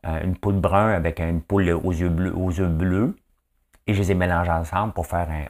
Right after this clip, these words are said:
olive, œuf. Mais j'ai trop de poules. D'ailleurs, j'en donne un paquet, euh, aujourd'hui.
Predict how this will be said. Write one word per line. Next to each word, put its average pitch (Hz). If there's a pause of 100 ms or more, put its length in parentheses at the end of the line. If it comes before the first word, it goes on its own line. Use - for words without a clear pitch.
olive, 107 (240)
œuf. - (720)
Mais 90
j'ai 98
trop 117
de -
poules. 113 (960)
D'ailleurs, 98
j'en 82
donne 101
un 85
paquet, - (160)
euh, 92
aujourd'hui. 98